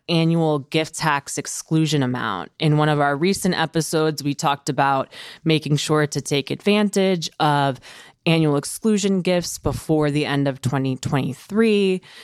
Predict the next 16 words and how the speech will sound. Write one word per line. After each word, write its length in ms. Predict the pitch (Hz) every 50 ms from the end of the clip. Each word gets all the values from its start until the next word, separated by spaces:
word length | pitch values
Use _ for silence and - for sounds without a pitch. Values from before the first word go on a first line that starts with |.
| - - _
You'll 200 | - 165 156 151
recall 420 | 143 135 - - 165 156 147 147
then 640 | 139 135 156 165 160 160 160 156 156 156 151 139 - -
that 460 | 160 151 160 143 139 135 131 - _ -
it 220 | 147 139 - -
was 260 | - 156 147 131 123 -
seventeen 720 | - - - 180 202 214 190 - - - 143 135 135 127
thousand 340 | 127 123 120 123 123 127 127
dollars, 560 | 135 135 127 113 127 135 135 139 139 135 - - - - - - - - _
and 300 | - 160 156 151 147 143
we 140 | 139 147 147
have 360 | 143 143 151 151 156 156 156 147
now 300 | 156 156 147 147 151 151
moved 320 | 151 156 156 151 139 135
up 200 | 151 143 - -
to 140 | - - -